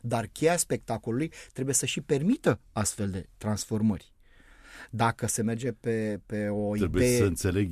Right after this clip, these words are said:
Speaker 2: eu,
Speaker 1: Exact.
Speaker 2: spectator, de ce
Speaker 1: De ce s-a ju-, a folosit
Speaker 2: jo-,
Speaker 1: regizorul
Speaker 2: joacă un, uh, actor de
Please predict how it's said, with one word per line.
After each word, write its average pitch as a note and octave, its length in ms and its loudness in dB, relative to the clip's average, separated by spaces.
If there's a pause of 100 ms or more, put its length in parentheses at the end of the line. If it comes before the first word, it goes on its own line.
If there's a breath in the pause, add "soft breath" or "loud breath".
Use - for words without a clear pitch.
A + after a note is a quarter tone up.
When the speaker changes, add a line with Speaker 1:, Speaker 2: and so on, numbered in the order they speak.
Speaker 2:
eu, F#2+ 380 4 (260)
Speaker 1:
Exact. A2+ 420 0
Speaker 2:
spectator, G2+ 600 0
de E2 220 -2
ce B2 460 -2
Speaker 1:
De A2+ 180 -2
ce C#3+ 140 0
s-a B2 260 2
ju-, A2 180 -4
a A#2+ 180 2
folosit G2+ 320 0
Speaker 2:
jo-, C3+ 60 -4
Speaker 1:
regizorul G2 420 2
Speaker 2:
joacă - 180 2
un, E2 520 2
uh, D#2 240 2
actor D#2+ 340 -2
de D2+ 480 -2